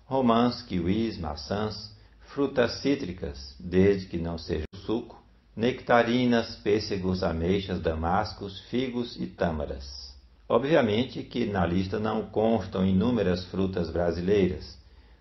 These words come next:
porque não fazem parte do cardápio do público norte-americano. Aí há uma oportunidade para pesquisa.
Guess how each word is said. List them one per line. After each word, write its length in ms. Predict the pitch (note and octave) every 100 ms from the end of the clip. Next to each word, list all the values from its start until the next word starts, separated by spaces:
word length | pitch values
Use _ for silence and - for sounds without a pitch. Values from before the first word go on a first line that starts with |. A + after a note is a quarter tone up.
| _
porque 640 | F#2 F2+ F#2 F2+ G2+ - F2+
não 220 | F#2 G#2+
fazem 400 | F#2+ F2+ F#2 F#2
parte 380 | F2 F2 F2+ F#2
do 140 | F#2
cardápio 840 | F#2+ F#2 - D#2+ D#2+ D#2 F#2 F#2 - - - -
do 140 | F#2+
público 560 | F#2+ F#2 F2 F#2 G2+ F#2+
norte-americano. 1000 | E2+ E2 - F#2 F#2 G#2+ - F2+ D#2 - - - - -
Aí 480 | F2+ F2 E2 G#2 -
há 160 | F#2+ G2
uma 200 | F#2+ F#2
oportunidade 960 | G2+ - - C3 C3+ B2 G#2 G#2 G#2+ A2
para 220 | A2+ A#2
pesquisa. 800 | - A#2+ - - D#2 C#2+ -